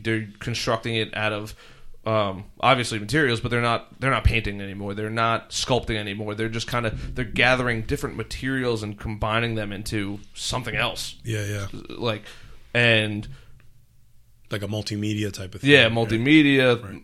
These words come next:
Speaker 1: multi-dimensions,
Speaker 2: Right.
Speaker 1: um, and really going off the wall. And one of the things that I didn't like about college was because they,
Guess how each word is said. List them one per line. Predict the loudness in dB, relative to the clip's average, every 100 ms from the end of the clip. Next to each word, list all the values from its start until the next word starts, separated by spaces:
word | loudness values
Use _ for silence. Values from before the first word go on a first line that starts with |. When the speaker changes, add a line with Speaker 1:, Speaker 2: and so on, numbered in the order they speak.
| -4
Speaker 1:
multi-dimensions, | 2 4 4 0 -2 0 2 2 2 0 0 -2 -4 -6 -2
Speaker 2:
Right. | -2 -2 -4
Speaker 1:
um, | -10 -14 -6
and | 0 0 0 -6
really | -4 2 2 2
going | 2 0 2
off | 0 -2
the | -2
wall. | 2 4 6 4 0
And | -6 -10 -14 -20 -20 -20 -20 -20 -10
one | 0 2
of | 2
the |
things | 0 0 2 2
that | 2 -2 -20 -10 0
I | 0
didn't | 2 2 2
like | -2 -2
about | -2 -2 -4 -6 -10 -20 -20 -20 _ -20 _ _ -20 -12
college | -2 0 0 0
was | -4 -4
because | -4 -2 0
they, | 0 -4